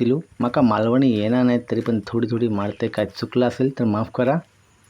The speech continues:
तर मित्रांनो, आम्ही हडे, अ, काजू शेतात या दिसान आम्ही कशा केलू तर, अ, काजूचा मोहला, जे आम्ही हडे काजूचा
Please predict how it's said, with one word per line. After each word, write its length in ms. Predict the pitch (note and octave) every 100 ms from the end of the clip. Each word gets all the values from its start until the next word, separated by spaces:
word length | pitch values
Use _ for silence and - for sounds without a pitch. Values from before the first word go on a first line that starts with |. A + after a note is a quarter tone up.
| _ _ _ _ -
तर 100 | B2+
मित्रांनो, 420 | C#3 C3 D3+ D3+
आम्ही 520 | C#3 B2 C#3+ D3 D3
हडे, 400 | B2 C#3 C3+ C#3+
अ, 180 | - A2+
काजू 220 | A2 A2+
शेतात 440 | A#2+ A#2+ A#2 B2 B2 - A2+
या 140 | A#2+
दिसान 420 | A#2 A#2 C3 B2
आम्ही 380 | A#2+ A#2+ B2 B2 - -
कशा 200 | A2 B2+
केलू 360 | B2 B2 B2 C#3+ - - - - - - - C3+
तर, 100 | C3+
अ, 300 | C3+ C3 B2+ -
काजूचा 400 | B2+ C#3 C#3 D3+
मोहला, 440 | C#3 A#2 C3+ C3+ - _ _ A#2
जे 200 | A#2 A#2
आम्ही 300 | A2 A#2+ A#2+
हडे 180 | A2+ A#2+
काजूचा 440 | A2+ A2 A#2 B2+